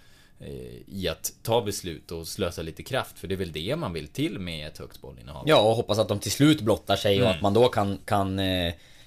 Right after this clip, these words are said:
Speaker 2: ja, attackera på allvar.
Speaker 1: Mm.
Speaker 2: Eh, definitivt. Nej, men det, det finns saker att, att slipa på där. Och tittar man på det där defensiva som var inne på så, ehm,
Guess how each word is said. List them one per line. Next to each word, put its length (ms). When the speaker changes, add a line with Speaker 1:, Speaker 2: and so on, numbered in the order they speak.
Speaker 2:
ja, 220
attackera 500
på 100
allvar. 360
Speaker 1:
Mm. 120
Speaker 2:
Eh, 520
definitivt. 720
Nej, 140
men 100
det, 160
det 60
finns 560
saker 360
att, 180
att 60
slipa 340
på 120
där. 180
Och 140
tittar 240
man 80
på 80
det 140
där 140
defensiva 520
som 140
var 80
inne 160
på 160
så, 280
ehm, 440